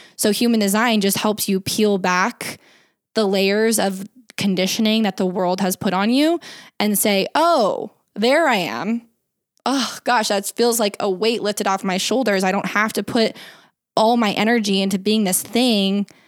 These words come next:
I can remove that because that's not who I am." And then suddenly it frees up all this energy to, like, be in the rest of my body where it needs to be.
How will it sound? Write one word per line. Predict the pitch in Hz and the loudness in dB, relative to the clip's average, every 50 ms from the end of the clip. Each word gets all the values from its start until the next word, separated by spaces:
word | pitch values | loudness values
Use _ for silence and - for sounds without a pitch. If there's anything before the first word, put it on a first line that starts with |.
| _ _ _ _ _ _ _ _ _ | _ _ _ _ _ _ _ _ _
I | - 220 220 | -4 -4 -2
can | - 254 214 202 185 - - _ _ | -2 -2 0 0 -2 -4 -8 _ _
remove | 208 196 202 202 226 339 359 220 | -4 -2 0 2 2 2 2 0
that | 202 175 180 196 - - | 0 -2 -2 -2 -4 -4
because | - 196 185 185 | -4 -4 -2 -2
that's | 202 220 202 | -2 -2 0
not | 214 247 294 262 | 0 2 2 2
who | 190 | 2
I | 160 - 180 | 0 0 -2
am." | 127 - 180 190 214 233 - - - - - - | -2 -2 -2 -2 -4 -4 -6 -10 -16 -14 -6 -2
And | 214 | 0
then | 202 208 202 | 0 2 2
suddenly | - - 233 254 262 254 240 220 208 | 2 2 2 2 2 2 0 0 0
it | 190 - | 0 -2
frees | - - - 233 240 254 214 | -4 -2 0 0 2 2 2
up | 220 214 - | 0 -2 -2
all | - 208 233 240 | -2 0 0 0
this | 214 208 202 - | 0 -2 -2 -2
energy | - 220 233 247 226 202 196 190 | -2 -2 -2 -2 -2 -2 -2 -2
to, | 185 - 202 | -2 -2 0
like, | 190 190 190 196 - | 0 0 -2 -4 -6
be | - 214 214 214 208 208 202 - - | -4 -2 -2 0 0 0 -2 -2 -4
in | - 220 | -4 -2
the | 202 196 | -2 0
rest | 190 196 202 - - | 0 0 0 0 0
of | |
my | 202 190 175 | -2 0 0
body | 185 180 202 190 180 | 0 2 2 2 2
where | 170 185 175 | 0 0 -2
it | 170 175 | -2 -2
needs | 180 185 190 - - | -4 -4 -4 -4 -4
to | - | -6
be. | - - - - - 226 | -6 -8 -10 -12 -12 -14